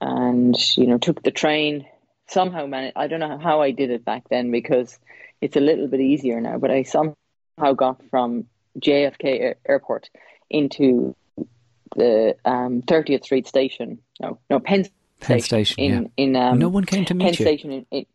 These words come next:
Speaker 1: oh, well, the first time I came, yes. But then, you know, there would be a couple of times when you would come back,
Speaker 2: <laughs> Yeah,
Speaker 1: back
Speaker 2: yeah,
Speaker 1: by
Speaker 2: yeah.
Speaker 1: yourself, when you,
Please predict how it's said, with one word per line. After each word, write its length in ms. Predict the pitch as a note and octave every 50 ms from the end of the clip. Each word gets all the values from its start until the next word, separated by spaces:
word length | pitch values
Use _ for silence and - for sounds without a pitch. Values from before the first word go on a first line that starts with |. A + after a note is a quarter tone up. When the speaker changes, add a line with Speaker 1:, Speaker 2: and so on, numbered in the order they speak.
| - _ _ _ _ _ _ - - _ _ _ _ _ - -
Speaker 1:
oh, 120 | - F3+
well, 320 | F3 D#3 - - F#3 F#3 E3
the 60 | E3+
first 320 | - G#3+ G#3 G#3 - -
time 180 | - E3 C#3+ C#3
I 80 | C3+ C3+
came, 280 | - D3 C#3 C3 B2+
yes. 480 | B2+ C#3 C#3+ - - - - - - - -
But 140 | - C3+ -
then, 360 | D#3 D3+ C#3+ C3 A#2+ A#2 B2+ - - - - -
you 80 | E3+ F#3
know, 100 | D#3 C3
there 120 | C#3+ D#3+
would 120 | E3 D3
be 100 | C#3+ C#3
a 40 | C3+
couple 260 | - - F3+ - D3+
of 100 | C#3 B2+ -
times 400 | E3 C3 B2 B2 B2+ B2+ - - -
when 160 | D3+ C#3+ C#3 C3
you 80 | B2
would 120 | C3 C3 -
come 200 | - C#3+ C3+ B2
back, 180 | A#2+ A#2+ - _ _
Speaker 2:
<laughs> 80 | _
Yeah, 220 | - A2+ G#2+ A2+ A#2+
Speaker 1:
back 100 | B2+ G#2
Speaker 2:
yeah, 80 | G#2+
Speaker 1:
by 100 | A2+ A#2+ A#2
Speaker 2:
yeah. 80 | A2+
Speaker 1:
yourself, 400 | A#2 G2+ - - - - A2 - _ _ -
when 160 | C3 C3 C3
you, 140 | B2+ B2